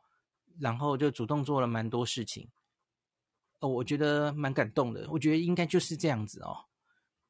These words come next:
大家都要动起来哦，看各方面怎么样可以帮忙，各方面把这个疫情赶快漂亮的撑过去哦。这，这不是只能靠某一个人哦，大家要同心协力才行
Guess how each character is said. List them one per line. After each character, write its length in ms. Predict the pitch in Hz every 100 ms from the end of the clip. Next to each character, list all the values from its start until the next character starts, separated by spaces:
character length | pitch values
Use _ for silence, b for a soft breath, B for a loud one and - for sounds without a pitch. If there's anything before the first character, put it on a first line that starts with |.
| _ _ _ _ _
大 80 | -
家 160 | 165 170
都 80 | 170
要 80 |
动 260 | 156 170 139
起 160 | - 117
来 140 | 92
哦， 140 | 110 113
看 280 | 160 147 - -
各 160 | 165
方 240 | 139 143 143
面 300 | 147 120 -
怎 160 | - 117
么 100 | 117
样 200 | 143 135
可 160 | - 123
以 140 | 110 -
帮 160 | - 127
忙， 420 | 127 120 104 - - _
各 180 | - 151
方 260 | - 135
面 320 | 135 139 113 113
把 240 | - 107 95
这 160 | -
个 140 | 131 123
疫 120 | 131
情 280 | 117 104 107
赶 200 | - 101
快 360 | - 120 104 - _ _ _ _ _ _ _ _ _ _ _ _ _
漂 200 | - 135
亮 180 | 127 117
的 60 |
撑 220 | 110 - 110
过 160 | 110
去 240 | 110 - -
哦。 160 | - - - _ _ _ _ _ _ _
这， 80 | 160
这 160 | 151 160
不 160 | 147
是 220 | 135 190
只 200 | 151 -
能 220 | 123 117 123
靠 400 | - 151 131 -
某 260 | - 143 127
一 120 | 139
个 240 | 143 180 139
人 280 | 117 92
哦， 160 | 113 113
大 160 | 117 151
家 120 | 151
要 120 | 147
同 260 | - - 113
心 180 | - 127
协 240 | - 101
力 180 | 107 113
才 160 | 110 -
行 200 | -